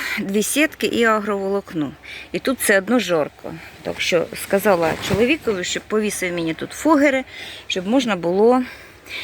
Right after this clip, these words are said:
знижувати температуру. Тому що дуже-дуже жарко. Коли треба, щоб не попадало сонце на плівку.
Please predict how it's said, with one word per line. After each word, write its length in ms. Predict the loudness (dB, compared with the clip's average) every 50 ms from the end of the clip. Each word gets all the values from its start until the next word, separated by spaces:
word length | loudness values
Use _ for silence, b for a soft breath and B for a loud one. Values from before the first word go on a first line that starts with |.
| B B B
знижувати 500 | -2 0 2 2 2 4 4 4 2 2
температуру. 760 | 0 -2 0 2 2 2 2 -2 -4 -6 -6 -4 -6 -6 -10 B B B B B B B B B B B B B B B
Тому 200 | -2 -2 0 0
що 160 | 2 0 2
дуже-дуже 600 | 2 4 2 4 4 2 0 0 0 0 2 0
жарко. 440 | 0 2 2 0 0 -2 -4 -6 -8 -8 -8 -10 -10 -10 -10 -10 -10 -10 -10 -12 B B B B B B B B B B B B B B B B B B -16 -2 4
Коли 460 | 6 8 8 8 8 6 6 6 4 2 -2 B B B B B B 0
треба, 260 | 2 2 4 4 2
щоб 180 | 2 2 2 2
не 80 | 2
попадало 560 | 0 0 0 2 2 4 6 6 6 6 4 2
сонце 400 | 0 0 0 0 0 0 -2 -2
на 100 | -2 -4
плівку. 540 | -4 -6 -6 -6 -6 -8 -12 -14 -14 -12